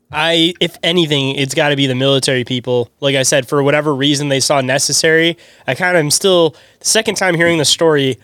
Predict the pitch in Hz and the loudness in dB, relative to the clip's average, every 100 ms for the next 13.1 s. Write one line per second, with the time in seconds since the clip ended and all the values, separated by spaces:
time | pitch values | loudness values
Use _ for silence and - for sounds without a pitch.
0 | _ 139 147 156 156 139 - 151 147 143 | _ -6 -2 0 0 -2 0 -2 0 -2
1 | 131 131 127 - _ _ _ - 180 175 | 0 0 0 -4 _ _ _ -6 0 0
2 | 165 - 170 - 156 156 160 160 147 165 | 0 0 -2 0 2 2 2 0 0 0
3 | 147 143 135 139 127 - _ _ _ _ | 0 -2 -2 -2 -2 -6 _ _ _ _
4 | _ _ _ - 170 151 147 - 139 123 | _ _ _ -4 0 0 0 -2 -2 -2
5 | 110 143 123 139 143 143 139 131 123 127 | -2 -2 0 2 2 4 4 4 2 0
6 | 127 131 147 - 127 - 143 135 120 135 | 0 -2 -2 -4 -4 -2 -2 -2 -2 0
7 | 160 151 135 123 127 120 - 127 131 120 | 2 2 -2 0 -2 -2 -4 -4 -4 -4
8 | 131 123 131 123 110 127 139 123 120 117 | -6 -4 -4 -4 -2 -2 -2 -4 -2 0
9 | 151 131 117 - - - 143 - 208 - | 0 -2 -4 -8 -20 -14 -6 -2 0 0
10 | 190 170 160 139 156 143 160 147 143 - | -2 0 0 0 0 0 -2 -2 -2 -2
11 | 143 135 127 - _ _ _ 147 180 180 | -2 -2 -4 -8 _ _ _ -2 -2 -2
12 | 151 151 151 156 139 131 123 113 131 127 | 0 2 0 0 0 0 -2 0 0 0